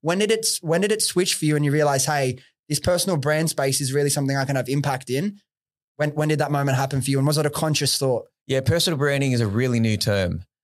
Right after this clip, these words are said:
Speaker 2: It's a really new concept in, in the badge that we give it. And I started getting into it back when I was doing touring,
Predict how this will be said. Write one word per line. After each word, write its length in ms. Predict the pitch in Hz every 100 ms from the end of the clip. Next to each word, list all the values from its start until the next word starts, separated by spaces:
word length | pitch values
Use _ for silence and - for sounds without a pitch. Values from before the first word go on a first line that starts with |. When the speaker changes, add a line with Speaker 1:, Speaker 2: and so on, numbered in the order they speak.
| _ _
Speaker 2:
It's 100 | -
a 80 | 101
really 420 | 131 143 143 135
new 140 | 120
concept 600 | - 113 107 - 104 -
in, 300 | 113 107 98 -
in 120 | 107
the 60 | 101
badge 440 | 90 98 104 -
that 120 | 110
we 80 | 110
give 200 | 92 101
it. 160 | 160 226 - _ _ _ -
And 160 | 110 117
I 140 | 131 131
started 400 | - 135 131 113
getting 300 | 117 107 107
into 400 | 113 113 113 104
it 260 | 101 - _ _ _ _ 104
back 240 | 117 110 110
when 160 | 107
I 80 | 101
was 200 | 95 92
doing 240 | - 95
touring, 480 | 90 113 120 85 90